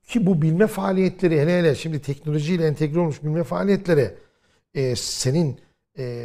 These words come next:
ekonomi politiğine de etki yapıyor. Şimdi diyelim ki fabrikayı bilgisayarlaştır, dijitalleştiriyorsun.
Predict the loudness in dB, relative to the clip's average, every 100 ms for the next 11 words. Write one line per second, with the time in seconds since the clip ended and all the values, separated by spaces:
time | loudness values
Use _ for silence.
0 | -12 -8 -8 -2 0 0 0 -2 -2 -2
1 | -2 -2 -6 -8 -10 -10 -14 -20 _ _
2 | _ _ -6 -4 -4 -6 -4 0 0 2
3 | 0 0 0 -2 0 0 2 0 -2 -2
4 | -2 0 0 0 0 0 0 2 0 -4